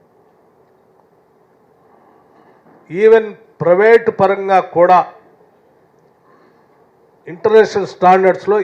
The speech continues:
ఇంత గొప్ప టెక్నాలజీతో, స్టాండర్డ్స్తో, డిజైన్స్తో ఇంతవరకు ఎక్కడ ఈ రాష్ట్రంలో కాదు, దేశంలో ఎక్కడా లేవు.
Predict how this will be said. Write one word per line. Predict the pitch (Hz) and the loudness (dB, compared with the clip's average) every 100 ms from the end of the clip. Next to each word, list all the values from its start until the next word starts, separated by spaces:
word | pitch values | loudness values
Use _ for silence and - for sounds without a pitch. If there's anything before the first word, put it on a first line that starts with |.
| 160 | -8
ఇంత | 185 - 220 180 | -10 -2 -2 0
గొప్ప | 175 - 185 160 - _ _ _ _ _ _ _ 147 | -2 0 0 0 -4 _ _ _ _ _ _ _ -12
టెక్నాలజీతో, | 147 185 202 190 180 190 202 208 208 | -8 0 2 0 -4 -6 -4 -4 -6
స్టాండర్డ్స్తో, | - 151 180 180 - - 190 233 233 - _ _ _ _ _ _ _ _ _ _ _ _ _ _ _ _ _ _ _ _ _ 135 143 | -4 -4 -2 -4 -6 -2 2 2 0 -10 _ _ _ _ _ _ _ _ _ _ _ _ _ _ _ _ _ _ _ _ _ _ -12
డిజైన్స్తో | 139 202 208 190 - 220 180 | -2 0 0 -4 -2 -2 -2
ఇంతవరకు | 165 185 180 165 | -2 -2 -2 -6
ఎక్కడ | 175 175 151 | -4 -4 -2
ఈ | 147 | -4
రాష్ట్రంలో | 147 180 175 170 | -4 -6 -4 0
కాదు, | 165 208 170 156 | 0 -2 -6 -12
దేశంలో | 143 170 135 | -10 -12 -10
ఎక్కడా | 135 123 123 | -8 -8 -8
లేవు. | 127 | -10